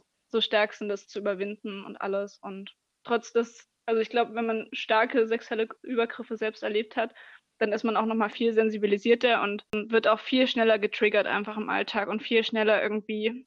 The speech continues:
fühlt sich unwohl oder bekommt eine Wut oder was weiß ich. Und ich bewundere diese Frauen, dass sie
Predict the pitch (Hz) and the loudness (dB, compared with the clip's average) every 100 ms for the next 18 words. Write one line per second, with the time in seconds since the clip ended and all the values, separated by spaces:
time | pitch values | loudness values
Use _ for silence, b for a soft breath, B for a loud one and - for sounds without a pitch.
0 | _ 247 233 233 - 240 208 220 220 - | _ -2 -2 -2 2 2 6 6 6 6
1 | 208 214 B B B _ _ _ _ _ | 4 2 B B B _ _ _ _ _
2 | - 226 240 233 220 208 233 233 202 220 | -4 0 2 2 2 2 0 2 2 4
3 | 208 214 - 226 226 - 214 - 202 214 | 4 4 0 -6 -8 -2 -4 -2 -4 -4
4 | - 196 208 220 _ _ _ _ - 220 | -6 -8 -8 -10 _ _ _ _ -16 -16
5 | - 214 240 233 226 226 220 - 208 214 | -10 0 4 4 4 0 -6 -6 -2 -2
6 | 214 202 214 - 214 208 | -2 -4 -6 -8 -8 -8